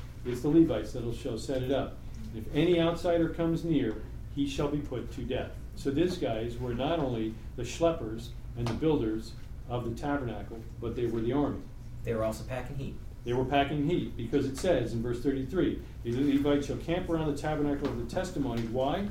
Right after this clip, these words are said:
Speaker 1: "So that there may be no wrath on the congregation of the people of Israel, which would come from God. And the Levites shall keep guard over the tabernacle of the testimony." So I thought that outsider thing was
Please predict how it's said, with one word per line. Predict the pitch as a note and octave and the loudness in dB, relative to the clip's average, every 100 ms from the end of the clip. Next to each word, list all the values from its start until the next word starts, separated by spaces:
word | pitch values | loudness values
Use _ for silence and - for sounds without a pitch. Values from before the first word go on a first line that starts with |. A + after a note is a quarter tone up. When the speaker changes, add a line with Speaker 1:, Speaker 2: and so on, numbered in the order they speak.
| - - - | -4 -8 -4
Speaker 1:
"So | D#3 | 2
that | C#3+ C#3+ | 6 6
there | C#3+ | 6
may | C#3+ E3+ | 6 4
be | E3+ D3 | 6 4
no | C#3 C3+ | 6 4
wrath | B2+ D3 G#3 F3+ - - | 4 4 4 2 0 -2
on | C#3 | 0
the | C3 | 0
congregation | D#3+ D#3 C#3 D3+ D3 C#3+ | 0 0 2 2 0 -2
of | |
the | B2 | -4
people | D3 C#3+ B2 | -4 -4 0
of | C3+ | 2
Israel, | G3 C#3+ B2 | 2 2 0
which | B2 - | 0 -2
would | A#2 | -4
come | C3 A#2+ | -4 -4
from | G#2+ G#2 | -4 -2
God. | D3+ F#3+ B2+ A2+ - - - - - - | 0 2 2 -2 -8 -10 -8 -4 -2 0
And | A#2 | 0
the | A#2+ | 2
Levites | F#3 C3+ A2+ - | 4 4 0 -2
shall | G#2+ - | -4 -6
keep | - F#3+ F#3+ | -6 -6 -4
guard | F3+ E3 - - B2 | 2 4 2 -2 -6
over | A2 | -6
the | - | -6
tabernacle | - D3+ C#3+ A#2 A2 A2+ A2 - - - | -4 -2 -2 -2 -4 -8 -10 -10 -10 -6
of | B2 A#2+ A2+ | -4 -4 -4
the | |
testimony." | G#2+ C#3+ C#3+ - A#2 G#2 - - - - - - - - | -4 -4 -4 -4 -6 -6 -10 -12 -10 -10 -10 -10 -12 -4
So | D3 | 2
I | D3+ F3+ | 4 4
thought | F3 C#3+ C3 - - | 4 2 0 -6 -6
that | C3+ B2+ | -4 0
outsider | B2+ C#3+ C#3+ A#2+ A2+ | 0 -2 -2 -2 -2
thing | A#2+ A#2+ A#2 | -4 -4 -2
was | A#2 A2+ - | -2 -2 -6